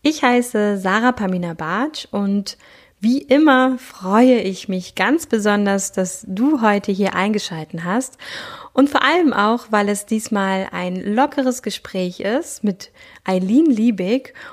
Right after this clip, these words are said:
und ich freue mich, dass wir über das Thema analoge Elemente für digitale Events sprechen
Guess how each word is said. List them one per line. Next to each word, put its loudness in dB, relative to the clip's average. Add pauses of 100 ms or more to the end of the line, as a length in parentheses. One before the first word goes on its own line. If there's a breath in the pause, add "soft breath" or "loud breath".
und 2
ich -2
freue 4
mich, -2
dass -6
wir -4
über -4
das -6
Thema 2
analoge 0 (420)
Elemente 0
für -6
digitale -8
Events -4
sprechen -2